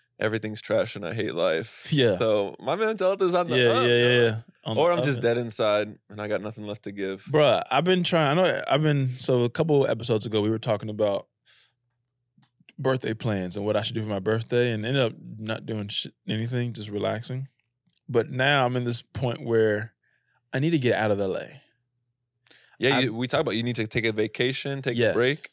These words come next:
Speaker 1: Yeah.
Speaker 2: But I'm in this dilemma where if you go s-, like, I already live by myself.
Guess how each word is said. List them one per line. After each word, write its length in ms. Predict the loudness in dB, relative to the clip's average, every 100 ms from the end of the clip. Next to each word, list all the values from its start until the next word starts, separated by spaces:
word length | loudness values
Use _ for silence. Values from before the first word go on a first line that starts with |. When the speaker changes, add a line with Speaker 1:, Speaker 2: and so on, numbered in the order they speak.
| _
Speaker 1:
Yeah. 240 | -8 -8 -10 _ _ _ 0
Speaker 2:
But 400 | 4 4 2 -4 -20 _ _ _ _ _ -8
I'm 160 | -2 0
in 140 | 2
this 120 | 0
dilemma 480 | 0 2 2 2 0
where 520 | 2 2 2 -2 -8 _ _ _ _ _ _ _ _ _ _ _ _ -8
if 140 | -6
you 80 | 2
go 140 | 2
s-, 120 | 4
like, 140 | 2 4
I 40 |
already 160 | 6 6
live 160 | 6 4
by 80 | 4
myself. 600 | 2 2 2 2 -2